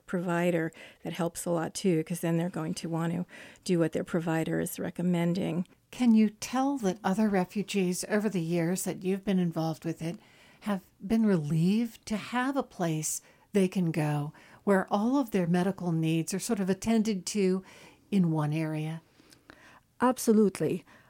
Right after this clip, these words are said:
Speaker 3: Like if, if the child is being seen for, for a sick visit and they need to get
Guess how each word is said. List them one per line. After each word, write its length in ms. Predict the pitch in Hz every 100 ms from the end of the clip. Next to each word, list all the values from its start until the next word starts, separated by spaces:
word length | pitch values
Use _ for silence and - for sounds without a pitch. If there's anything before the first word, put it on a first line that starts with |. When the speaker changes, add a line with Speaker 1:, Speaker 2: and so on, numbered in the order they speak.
| _
Speaker 3:
Like 240 | 226 214 -
if, 220 | 202 - -
if 160 | 214 -
the 100 | 220
child 460 | - 214 226 220
is 160 | 214 196
being 280 | 202 220 220
seen 440 | - 214 214 208 - - -
for, 400 | - 226 214 208
for 180 | - 226
a 80 | 214
sick 240 | - 277
visit 380 | 247 240 240 240
and 120 | 214
they 140 | 208 208
need 220 | 220 214
to 100 | 220
get 240 | 214 208